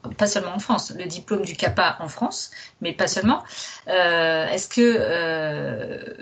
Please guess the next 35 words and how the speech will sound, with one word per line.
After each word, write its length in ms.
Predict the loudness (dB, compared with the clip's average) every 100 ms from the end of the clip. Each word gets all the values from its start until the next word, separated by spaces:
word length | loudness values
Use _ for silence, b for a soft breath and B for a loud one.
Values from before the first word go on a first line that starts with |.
| -18 -20 -20 -20 -16
bon, 260 | -6 -2 -2
parce 160 | -4 -6
que 300 | -4 -2 -2
c'est 180 | -2 0
un 140 | 0
gage 420 | 2 2 2 0
de, 220 | -2 -2 -4 -6 -6
voilà, 240 | 0 0 0
de, 180 | -4
de, 160 | -4 -6
de 320 | -6 -8 -8 -8 -10 -6
réussite 500 | -2 0 0 0 0
à 80 |
un 100 | 0
examen 680 | -2 -4 -2 -2 0 0 0
assez 220 | 0 -2 -2
sélectif 680 | 0 0 2 2 2 2
et, 180 | 0 2
euh, 140 | 0 -2
exigeant, 580 | -2 -2 2 4 4
donc, 260 | 2 -4 -8
euh, 140 | -10
je 100 | -10
pense 160 | -12 -12
que 100 | -10
c'est, 360 | -10 -8 -6 -4
voilà, 200 | -4 -4
c'est 140 | -6
un 60 | -10
critère 280 | -8 -6
de 60 | -4
sélection 380 | -6 -6 -6 -8
comme 220 | -8 -4
un 100 | 0
autre. 240 | 0 0